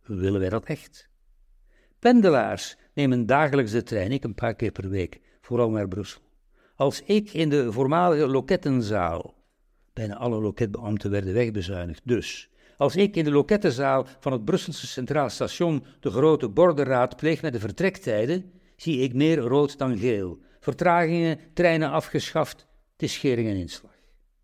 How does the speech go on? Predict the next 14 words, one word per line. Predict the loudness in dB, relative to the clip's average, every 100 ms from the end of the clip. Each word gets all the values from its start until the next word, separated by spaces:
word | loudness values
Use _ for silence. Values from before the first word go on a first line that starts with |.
| _ _ _ _
Willen | -6 -2 0
wij | -2
dat | -4 -8
echt? | -14 _ _ _ _ _ _ _ _ _ _ _ _
Zowat | 4 4 4 0
tachtig | 0 0 -2
procent | 0 0 0 -2
van | -2
de | -2
Vlamingen | 0 0 2 2 0
is | -2 0
banger | 0 2 0
voor | -2 -4 -2
oorlog | 2 2 2 0 -2